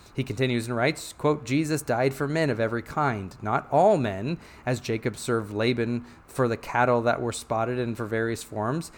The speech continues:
So Christ served even to the cross for men of every kind, of many and various shapes, procuring them by his blood and the mystery of the cross," end quote. He continues again, quote, "Do you think, O men,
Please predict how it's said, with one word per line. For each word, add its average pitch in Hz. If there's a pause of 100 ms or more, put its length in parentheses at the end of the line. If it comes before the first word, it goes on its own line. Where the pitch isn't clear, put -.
(240)
So -
Christ 143
served 160
even 151 (100)
to -
the 139
cross 123
for 127
men 123
of 127
every 113
kind, 120 (260)
of 131
many 135
and 135
various 110
shapes, - (240)
procuring 185
them 127
by 120
his 110
blood 123
and 131
the 127
mystery 117
of 98
the 107
cross," - (320)
end 143
quote. - (560)
He 135
continues 117
again, 120
quote, 156 (280)
"Do 127
you 196
think, 185
O 170
men, 143